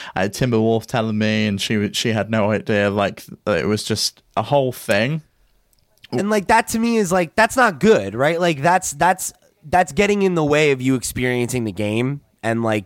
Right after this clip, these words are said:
Speaker 2: that to me is just, like, not, that's not ideal. But, um, but even those things, right? Like, I, those are all things I can accept and, and move on from. And it's like, cool, it is what it is.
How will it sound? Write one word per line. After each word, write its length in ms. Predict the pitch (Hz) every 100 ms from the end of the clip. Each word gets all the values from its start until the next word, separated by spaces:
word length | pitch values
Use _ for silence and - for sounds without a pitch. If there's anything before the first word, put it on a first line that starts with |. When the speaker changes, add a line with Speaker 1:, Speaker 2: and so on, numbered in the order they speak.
| _
Speaker 2:
that 320 | - 120 -
to 100 | -
me 160 | 127 123
is 160 | 120 104
just, 220 | 120 -
like, 160 | 110
not, 460 | 107 107 104 104 98 -
that's 200 | 131 -
not 140 | 127
ideal. 540 | 113 104 98 101 127 - _ _ _ _ -
But, 280 | 117 139 139
um, 320 | 139 135 131
but 140 | 196
even 240 | 262 330 202
those 280 | 202 226
things, 240 | - 123 117
right? 180 | 131 160
Like, 200 | 147 135
I, 140 | 131 139 -
those 280 | 147 190 269
are 80 | 330
all 120 | 302
things 260 | 247 226 185
I 100 | 175
can 160 | 185
accept 720 | 160 - - 123 170 - - _ _
and, 260 | 135 135 127
and 180 | 131 123
move 200 | 131 113
on 240 | 107 120
from. 280 | 135 170 185
And 100 | 156
it's 100 | 127
like, 160 | 123 -
cool, 320 | 104 82 73 -
it 140 | 117
is 140 | 113
what 100 | 98
it 140 | 95 92
is. 260 | 101 113